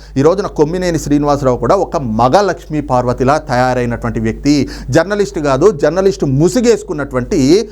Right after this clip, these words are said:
ఒక రాజకీయ ఉగ్రవాది జగన్మోహన్ రెడ్డి పంచన చేరి ఈ రోజున ఇంత అసభ్యకరంగా మాట్లాడుతూ ఉన్నాడు. రాష్ట్ర ప్రయోజనాల గురించి ఎవరు పాటుపడతా ఉన్నారు, ఎవరు రాష్ట్ర ప్రయోజనాల్ని తాకట్టు పెట్టారు అనేటువంటిది కూడా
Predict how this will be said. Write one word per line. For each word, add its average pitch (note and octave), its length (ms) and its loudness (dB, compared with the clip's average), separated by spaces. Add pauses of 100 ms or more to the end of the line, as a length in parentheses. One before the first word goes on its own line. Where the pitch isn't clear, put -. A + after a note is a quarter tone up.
(200)
ఒక G#3+ 200 2
రాజకీయ G3 640 -2
ఉగ్రవాది E3 840 0 (200)
జగన్మోహన్ G3+ 580 0
రెడ్డి F3+ 180 0
పంచన E3+ 440 -2 (100)
చేరి F#3 140 4
ఈ D#3+ 80 2
రోజున D#3+ 260 2
ఇంత D#3+ 460 0
అసభ్యకరంగా E3+ 840 -2
మాట్లాడుతూ C#3 520 -2
ఉన్నాడు. C3 400 2 (360)
రాష్ట్ర C3+ 340 -2
ప్రయోజనాల D#3 580 0
గురించి C#3+ 640 0 (300)
ఎవరు D#3+ 340 2
పాటుపడతా F3 580 -2
ఉన్నారు, C#3 420 2 (240)
ఎవరు E3+ 300 4
రాష్ట్ర F#3+ 340 -2
ప్రయోజనాల్ని F#3 560 0
తాకట్టు G#3 480 0
పెట్టారు E3 340 0
అనేటువంటిది C#3+ 480 -2
కూడా G#3+ 260 2